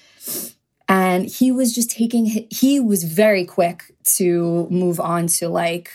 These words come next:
texting and getting onto the phone. He wanted to hear my voice.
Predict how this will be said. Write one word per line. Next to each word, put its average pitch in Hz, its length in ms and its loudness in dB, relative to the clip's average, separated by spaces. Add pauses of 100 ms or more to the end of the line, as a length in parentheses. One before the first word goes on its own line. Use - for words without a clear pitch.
(1040)
texting - 640 -4
and 175 480 0
getting 175 220 0
onto 170 160 -4
the 165 60 -6
phone. - 140 -6
He 208 160 0
wanted 208 260 2
to 180 60 -2
hear 175 160 -2
my 165 160 -2
voice. - 480 -4